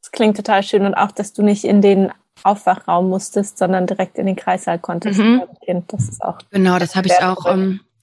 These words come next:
Speaker 2: vorher alles abgefragt, auch das mit dem Bonding und so, weil mir das natürlich wichtig war, weil ich im Gegensatz zu dem, was die Oberärztin, glaub ich, gedacht hatte, ähm, mich natürlich informiert hab und, äh, nicht,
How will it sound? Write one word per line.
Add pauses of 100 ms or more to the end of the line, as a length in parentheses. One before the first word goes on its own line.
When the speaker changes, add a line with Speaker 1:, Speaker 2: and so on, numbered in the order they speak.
Speaker 2:
vorher
alles
abgefragt,
auch
das
mit
dem
Bonding
und
so,
weil
mir
das
natürlich
wichtig
war, (280)
weil
ich (380)
im
Gegensatz
zu
dem,
was
die (640)
Oberärztin,
glaub
ich,
gedacht
hatte,
ähm,
mich
natürlich
informiert
hab
und,
äh,
nicht,